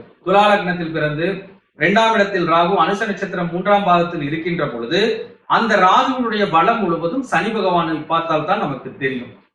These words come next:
அப்பொழுது சனி பகவான், உதாரணமாக நாலாம் அதிபதியாகிய சனி பகவான்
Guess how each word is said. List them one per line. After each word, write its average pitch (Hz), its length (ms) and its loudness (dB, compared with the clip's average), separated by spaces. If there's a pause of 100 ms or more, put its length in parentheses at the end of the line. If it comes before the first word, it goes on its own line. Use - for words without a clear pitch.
(160)
அப்பொழுது 202 420 2
சனி 226 280 2
பகவான், 226 420 2
உதாரணமாக 202 520 0
நாலாம் 202 380 2
அதிபதியாகிய 190 580 -2
சனி 151 240 -4
பகவான் 151 380 -2